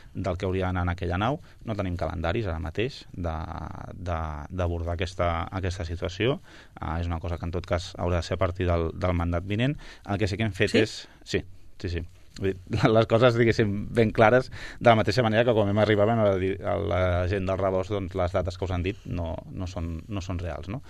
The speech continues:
Speaker 1: Am, i el que sí que hem fet, doncs, és habilitar aquest espai al Mercat de Camp Amor, a l'antic Condis, que va servir, doncs, de primer de Creu Roja, i ara servirà pel rebost solidari perquè l'espai sigui,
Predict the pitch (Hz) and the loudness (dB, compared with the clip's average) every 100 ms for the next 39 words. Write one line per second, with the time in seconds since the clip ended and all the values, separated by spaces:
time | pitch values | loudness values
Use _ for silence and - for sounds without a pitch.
0 | - - - - 104 101 98 95 90 90 | -18 -20 -8 -2 0 0 0 -2 0 -2
1 | 90 123 110 117 113 - 104 101 110 101 | -2 0 2 4 4 2 -2 -2 -4 0
2 | 101 104 104 101 95 90 87 90 92 92 | -2 0 0 2 2 0 0 0 -2 -2
3 | 98 92 95 90 90 98 92 95 98 110 | 0 0 0 -2 0 0 0 0 0 -2
4 | 143 - - - - 95 87 85 85 90 | -4 -10 -20 -16 -4 0 0 0 -2 -6
5 | 90 - 95 95 - 87 90 85 82 80 | -6 -2 -2 -2 -2 -2 -2 -2 -2 -4
6 | 80 87 82 80 90 87 107 98 85 - | -6 -4 -2 -2 -2 2 2 2 0 -4
7 | - - - 90 92 90 87 87 82 87 | -14 -10 -2 2 2 0 -2 0 0 0
8 | 87 92 90 90 95 95 107 110 87 90 | 0 0 0 -2 0 0 0 -2 -2 -4
9 | - 98 90 90 98 107 | 0 0 0 -2 0 0